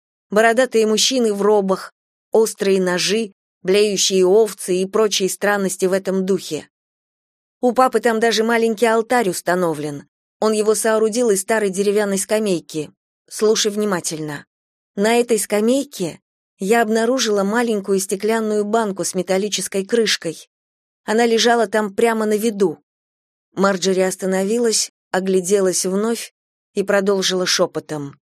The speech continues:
Эта маленькая стеклянная баночка полна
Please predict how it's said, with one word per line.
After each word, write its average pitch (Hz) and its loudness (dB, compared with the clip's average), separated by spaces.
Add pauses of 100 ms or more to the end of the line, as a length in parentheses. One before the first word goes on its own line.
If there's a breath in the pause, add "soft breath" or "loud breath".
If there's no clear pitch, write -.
(580)
Эта 247 2
маленькая 240 2
стеклянная 208 0
баночка 202 -2
полна 208 0